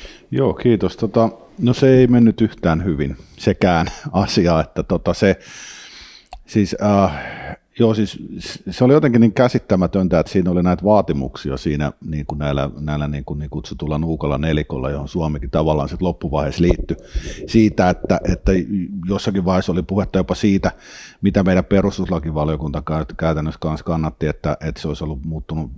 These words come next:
niin kuin kokonaan lainapainotteiseksi. Mut sehän ei tapahtunut, koska tota no, niin tässä ei ollut kyse siitä, etteikö, äh, maat saisi lainaa. Et tota,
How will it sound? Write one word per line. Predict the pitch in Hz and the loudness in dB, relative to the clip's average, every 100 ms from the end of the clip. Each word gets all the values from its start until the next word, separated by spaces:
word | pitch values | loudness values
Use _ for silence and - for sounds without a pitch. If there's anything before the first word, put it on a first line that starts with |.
| 78 | -8
niin | 76 | -8
kuin | 73 | -4
kokonaan | 82 80 73 73 | -4 -2 -4 -2
lainapainotteiseksi. | 76 69 71 69 - - - - - - - - - - - - - | -2 -4 -6 -8 -10 -12 -12 -14 -16 -20 -20 -16 -14 -12 -12 -8 -6
Mut | - - | -2 2
sehän | 113 110 | 4 4
ei | 110 | 4
tapahtunut, | 127 127 139 117 117 107 92 - 98 | 4 4 2 0 0 0 -2 -8 -4
koska | 104 - 92 | -4 -2 -4
tota | 92 95 101 | -2 0 2
no, | 92 | 2
niin | 95 | 2
tässä | 98 95 - 98 | 2 0 2 4
ei | 98 | 4
ollut | 98 98 | 2 0
kyse | 110 104 | 0 0
siitä, | 92 - 110 98 82 - | -2 2 4 4 0 -2
etteikö, | 87 - 87 78 | -6 -2 -2 -2
äh, | 78 65 - - - - | -6 -10 -14 -12 -10 -4
maat | 92 85 - | -2 -2 -2
saisi | 90 - | -2 0
lainaa. | 147 67 60 55 - _ _ - - - - _ | 0 0 -2 -8 -12 _ _ -20 -20 -20 -20 _
Et | 92 - | -2 0
tota, | 87 80 90 | -2 2 2